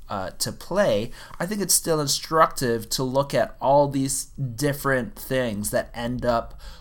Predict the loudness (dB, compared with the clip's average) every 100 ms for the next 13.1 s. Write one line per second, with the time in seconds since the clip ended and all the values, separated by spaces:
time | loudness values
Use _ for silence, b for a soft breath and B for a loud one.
0 | B 2 2 4 -2 -4 -4 -4 -2 0
1 | 0 -2 B B -4 -2 0 -2 -4 -6
2 | -6 -6 -4 0 2 2 0 0 2 4
3 | 4 4 0 -6 -2 0 0 -4 -10 -10
4 | -8 -2 0 4 8 8 6 0 0 0
5 | 0 0 -4 -4 -6 -4 -2 -2 -4 0
6 | 2 4 2 0 -2 -2 0 2 0 0
7 | 0 0 -2 -2 -2 -2 -2 0 0 -2
8 | -8 B B B B B 0 2 4 2
9 | 2 -2 0 0 4 8 8 4 -8 b
10 | b b b 0 2 4 8 8 8 6
11 | 6 4 0 -8 -8 -2 0 0 0 -2
12 | 0 0 0 -2 -4 -6 -6 0 2 2